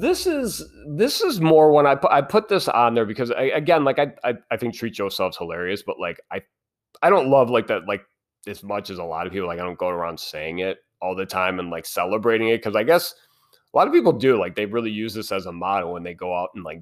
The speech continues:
do this. And what Treat Yourself is, Treat Yourself is,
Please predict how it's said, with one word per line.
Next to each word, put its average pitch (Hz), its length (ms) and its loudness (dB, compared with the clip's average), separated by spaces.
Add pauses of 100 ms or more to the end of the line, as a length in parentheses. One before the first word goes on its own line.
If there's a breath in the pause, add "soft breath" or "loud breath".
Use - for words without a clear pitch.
(140)
do 98 180 -6
this. 85 380 -10 (420 soft breath)
And 92 480 -6
what 104 220 -8
Treat - 260 -2
Yourself 101 520 -2
is, 98 500 -4
Treat - 240 -8
Yourself 98 560 -4 (100)
is, 101 440 -6